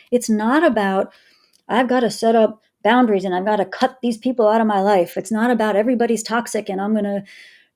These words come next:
not that there aren't toxic relationships, right? And, and I'm, that's part of,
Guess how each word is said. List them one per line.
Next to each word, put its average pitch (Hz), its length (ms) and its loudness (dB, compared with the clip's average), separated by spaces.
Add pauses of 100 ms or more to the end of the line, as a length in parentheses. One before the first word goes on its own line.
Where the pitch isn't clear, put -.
not 220 300 -2
that 214 100 -4
there 190 120 -6
aren't 185 140 -8
toxic 165 320 -12
relationships, 208 680 -4
right? 175 240 -4 (160)
And, 240 180 -2
and 254 140 0
I'm, 262 240 -2
that's 226 380 -2
part 226 220 0
of, 202 200 -4